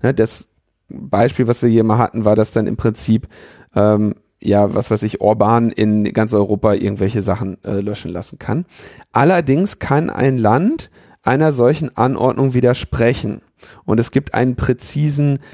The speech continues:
Anfechtungsweg für die betroffenen Parteien, um hier diesem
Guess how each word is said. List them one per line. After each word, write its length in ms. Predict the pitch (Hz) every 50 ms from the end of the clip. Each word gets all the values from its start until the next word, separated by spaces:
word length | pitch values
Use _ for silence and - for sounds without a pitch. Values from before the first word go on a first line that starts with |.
| - - _ -
Anfechtungsweg 1200 | 117 123 139 165 - - - 143 135 135 - - 139 123 127 127 - - - 120 120 117 - -
für 200 | - - 131 123
die 120 | 123 120
betroffenen 880 | 113 123 - - - 107 110 - - 127 113 110 107 107 104 117 - _ -
Parteien, 640 | - 127 - - - 107 107 113 120 127 143 147 143 - - - _ _ _
um 400 | - 143 147 151 170 185 196 190 190 _ _ _ _ _ _
hier 400 | - - - 135 143 151 160 165
diesem 580 | 151 - 123 135 120 120 120 113 117 113 104